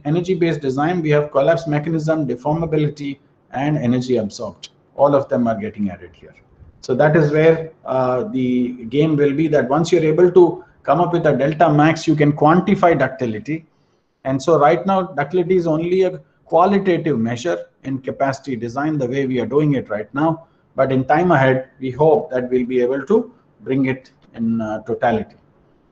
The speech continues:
So, uh, the force-based design method, uh, will be mandatory uh, for normal buildings in low seismic regions. Capacity-based design mandatory for normal buildings in moderate and high seismic regions.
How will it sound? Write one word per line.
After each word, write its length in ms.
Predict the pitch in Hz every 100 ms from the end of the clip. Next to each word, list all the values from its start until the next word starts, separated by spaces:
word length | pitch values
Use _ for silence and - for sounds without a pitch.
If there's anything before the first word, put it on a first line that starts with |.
| _ _ _ _ _
So, 400 | 180 185 190 190
uh, 440 | 147 135 135 131 - -
the 160 | 147
force-based 600 | 156 190 220 214 196 185 160
design 460 | 156 156 175 196
method, 540 | 170 151 180 208 202 - _ _
uh, 320 | 131 127 127 127
will 160 | 139
be 140 | 143 139
mandatory 800 | 131 143 151 170 175 175 170 _ _ _ _ -
uh, 260 | 120 120 117
for 260 | - 135
normal 360 | 127 120 165 185
buildings 400 | 170 165 180 180
in 120 | 185
low 140 | 190
seismic 460 | 190 170 135 110 98
regions. 420 | 85 - _ - - -
Capacity-based 760 | 135 165 170 156 170 151 151
design 340 | 143 139 143
mandatory 560 | 127 139 151 151 151 156
for 200 | 147 139
normal 300 | 120 127 143
buildings 440 | 139 139 147 151
in 120 | 156 127
moderate 400 | 127 143 165 160
and 100 | 131
high 180 | 135
seismic 480 | 156 151 120 117 104
regions. 440 | 95 95 143 180